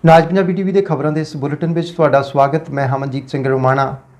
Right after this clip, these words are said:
ਪੰਜਾਬ ਸਰਕਾਰ ਵੱਲੋਂ ਲੋਕਾਂ ਨੂੰ ਬਿਹਤਰ ਪ੍ਰਸ਼ਾਸਨਿਕ ਸਹੂਲਤਾਂ ਦੇਣ ਦੀ ਲੜੀ ਦੇ ਤਹਿਤ ਵਿਧਾਨ ਸਭਾ ਹਲਕਾ ਆਤਮ ਨਗਰ ਅਧੀਨ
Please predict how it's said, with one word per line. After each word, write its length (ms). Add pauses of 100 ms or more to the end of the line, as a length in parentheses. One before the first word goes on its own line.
(420)
ਪੰਜਾਬ 300
ਸਰਕਾਰ 320
ਵੱਲੋਂ 180
ਲੋਕਾਂ 320
ਨੂੰ 100
ਬਿਹਤਰ 320
ਪ੍ਰਸ਼ਾਸਨਿਕ 600
ਸਹੂਲਤਾਂ 420
ਦੇਣ 220
ਦੀ 120
ਲੜੀ 220
ਦੇ 140
ਤਹਿਤ 360
ਵਿਧਾਨ 360
ਸਭਾ 300
ਹਲਕਾ 260
ਆਤਮ 320
ਨਗਰ 280
ਅਧੀਨ 320